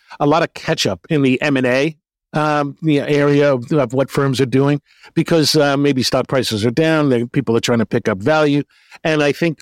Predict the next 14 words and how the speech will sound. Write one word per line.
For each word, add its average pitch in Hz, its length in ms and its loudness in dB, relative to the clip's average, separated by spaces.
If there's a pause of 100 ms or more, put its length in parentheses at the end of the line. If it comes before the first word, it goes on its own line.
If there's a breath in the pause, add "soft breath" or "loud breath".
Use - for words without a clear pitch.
because 135 460 0
of 113 160 0
covid, 113 400 0
it's 139 240 0
been 127 280 0
delayed, 113 680 0 (240)
you 135 120 0
know, 120 120 2
maybe 127 360 2
a 120 60 2
year, 117 260 2
maybe 123 260 2
eighteen 120 300 0
months. 101 360 -4